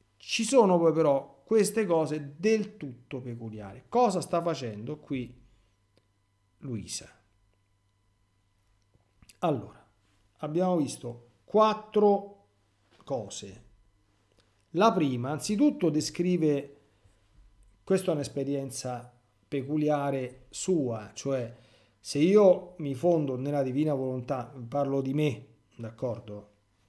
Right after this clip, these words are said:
Non vedo nessun vuoto, eh, non vedo nessuna bambina che esce dalla mia anima,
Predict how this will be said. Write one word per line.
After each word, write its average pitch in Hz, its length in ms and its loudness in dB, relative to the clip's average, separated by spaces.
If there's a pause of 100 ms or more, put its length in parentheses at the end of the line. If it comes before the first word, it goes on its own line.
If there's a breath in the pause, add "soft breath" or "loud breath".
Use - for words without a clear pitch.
(1600)
Non 147 260 -4
vedo 147 300 2
nessun 143 380 -4
vuoto, 147 800 6
eh, 131 220 -8
non 139 200 -6
vedo 143 220 -2
nessuna 139 380 -4
bambina 139 460 -2
che 131 120 -4
esce 131 220 -6
dalla 127 220 -4
mia 127 200 -2
anima, 165 560 2